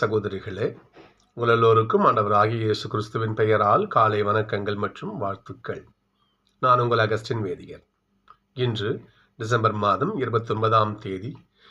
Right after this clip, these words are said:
இரண்டாயிரத்தி இருபத்தி ஐந்தாம் ஆண்டு. ஆண்டவரின் மடியில் ஐந்து நிமிடங்கள். நான் பத்தாம் வகுப்பு, பத்தாவதா, ஒன்பதாவதா இருக்கு, சரியா நின-, நினைவில்லை எனக்கு. நைன்த் தான் நினைக்கிறேன்.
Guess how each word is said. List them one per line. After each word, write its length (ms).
இரண்டாயிரத்தி 580
இருபத்தி 360
ஐந்தாம் 400
ஆண்டு. 340
ஆண்டவரின் 440
மடியில் 640
ஐந்து 580
நிமிடங்கள். 680
நான் 480
பத்தாம் 440
வகுப்பு, 400
பத்தாவதா, 720
ஒன்பதாவதா 460
இருக்கு, 220
சரியா 240
நின-, 540
நினைவில்லை 460
எனக்கு. 420
நைன்த் 280
தான் 160
நினைக்கிறேன். 460